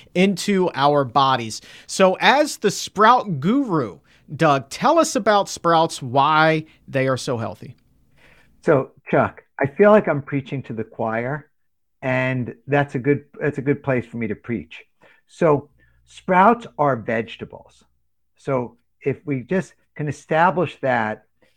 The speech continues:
Speaker 2: that was probably the biggest revelation that I had, was initially,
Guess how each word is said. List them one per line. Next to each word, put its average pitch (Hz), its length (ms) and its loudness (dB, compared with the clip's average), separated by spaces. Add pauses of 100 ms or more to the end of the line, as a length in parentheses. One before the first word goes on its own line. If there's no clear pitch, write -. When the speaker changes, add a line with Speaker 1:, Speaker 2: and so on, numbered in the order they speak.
Speaker 2:
that 151 220 2
was 220 100 4
probably 131 600 -4
the 107 100 -10
biggest 143 560 -4
revelation 120 800 -6 (240)
that 117 100 -8
I 131 280 0
had, 101 440 -8 (280)
was 127 160 -6
initially, 131 800 -2